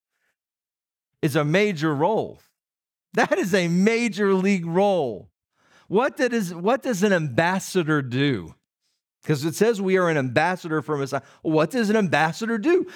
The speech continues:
That will tell us part of what our role is. According to dictionary dot com,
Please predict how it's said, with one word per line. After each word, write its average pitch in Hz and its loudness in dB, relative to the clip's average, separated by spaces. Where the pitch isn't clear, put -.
That 226 2
will 240 -2
tell 240 2
us 240 -4
part 220 0
of 220 -2
what 208 2
our 202 2
role 226 4
is. 139 -2
According 196 2
to 151 -4
dictionary 202 2
dot 160 0
com, 220 -2